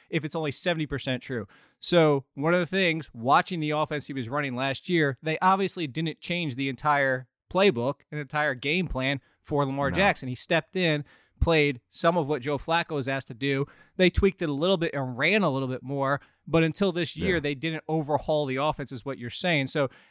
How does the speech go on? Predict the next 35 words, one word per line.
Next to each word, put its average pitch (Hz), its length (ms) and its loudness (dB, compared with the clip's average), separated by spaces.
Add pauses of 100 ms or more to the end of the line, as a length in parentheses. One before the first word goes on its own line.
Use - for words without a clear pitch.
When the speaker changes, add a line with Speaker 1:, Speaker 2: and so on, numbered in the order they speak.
(160)
Speaker 1:
that 160 280 2
was 180 120 -4
one 165 120 -6
of 156 40 -6
the 147 60 -2
excuses, 175 440 -2
but 131 140 -6
some 170 200 0
people 135 200 -4
come 143 140 -8
out 139 140 -2
and 123 100 -8
say, 127 160 -4
"Well, 156 260 2
they're 143 140 -4
not 143 320 -4
that 131 300 -4
dumb." 139 320 -4
But 151 140 -2
it, - 100 -2 (200)
my 156 280 2
point 160 280 0
was, 147 300 -2 (160)
their 160 400 0
N 202 100 4
F 196 120 -4
L 170 100 4
teams 151 400 -4
don't 151 260 -2
change 151 480 -2
that 147 280 2
quickly. 143 400 -4
And, 131 140 -4 (120)
uh, 175 80 2
j-, 151 200 2